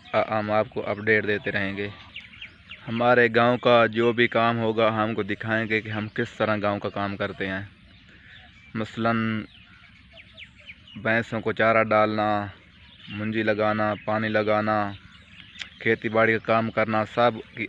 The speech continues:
अपडेट आपको मिलेगी इस YouTube चैनल सईद व्लॉग पर। उम्मीद करता हूँ आप हमारे साथ रहेंगे। आपको जैसी वीडियो चाहिए, हमें कमेंट में बता दें, कोशिश करेंगे हम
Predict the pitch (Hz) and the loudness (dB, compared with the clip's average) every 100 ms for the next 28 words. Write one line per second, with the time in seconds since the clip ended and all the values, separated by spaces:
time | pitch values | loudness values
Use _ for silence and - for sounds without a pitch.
0 | 110 113 107 110 101 110 107 107 104 101 | -4 -4 2 2 4 2 0 -4 -6 -4
1 | 101 101 98 101 95 101 95 101 101 95 | -2 -4 -4 -8 -6 -8 -6 -6 -6 -10
2 | - 104 101 95 95 95 90 92 98 113 | -8 -4 -2 -4 -4 -6 -6 -8 -10 -14
3 | - - - - - - - - - 110 | -20 -20 -20 -20 -20 -20 -20 -20 -14 -6
4 | 110 113 113 120 113 - 117 117 117 - | -4 -4 -2 0 0 0 -2 0 -4 -2
5 | 113 113 113 113 107 107 107 - 107 110 | 2 4 2 0 -2 0 -2 -2 0 0
6 | 113 113 113 113 113 110 - - - - | -2 -4 -2 0 0 -2 -12 -20 -20 -20
7 | - - - 110 113 - 113 113 113 - | -20 -20 -2 0 2 0 -2 2 0 -2
8 | 113 110 113 107 117 110 113 113 110 - | -6 -4 -4 -2 0 2 2 2 0 -4
9 | - - - 117 113 110 107 107 113 107 | -20 -20 -12 -6 -4 -4 -4 -2 -4 -4
10 | 110 104 104 110 113 110 107 117 110 113 | -4 0 2 2 2 -2 -2 -4 -4 -6
11 | 104 110 110 110 110 104 101 | -4 -2 -2 0 0 0 -4